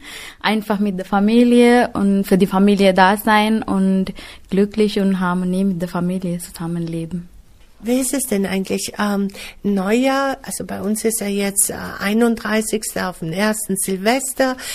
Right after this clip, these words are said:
Speaker 2: Wie ist es in Sri Lanka? Ist es, äh, auch gleichzeitig, ähm, mit uns Silvester, Neujahr oder ist es anders?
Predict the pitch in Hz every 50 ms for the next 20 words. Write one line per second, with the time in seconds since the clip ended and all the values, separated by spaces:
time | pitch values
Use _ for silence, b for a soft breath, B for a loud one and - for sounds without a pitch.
0 | B B B - 285 311 302 320 311 311 - 294 285 269 - - 269 240 226 208
1 | 202 202 202 - 180 170 180 190 202 202 - - 170 185 - - - - 202 -
2 | - 240 226 - - - - - - - - - - 403 - 185 196 226 269 277
3 | - - - - 180 175 180 196 220 - - - - 262 262 277 269 - 294 285
4 | 269 - - - - - 214 220 220 220 220 220 220 B B B B B B 208
5 | 214 208 208 - 165 202 226 254 285 285 - - - - - - 190 185 170 185
6 | 196 226 240 - - - 233 208 196 185 165 165 180 196 220 247 269 285 302 294
7 | - - 262 254 - 262 254 - - 240 - - - 269 247 254 - - - 202
8 | 208 208 190 165 151 151 - - - - -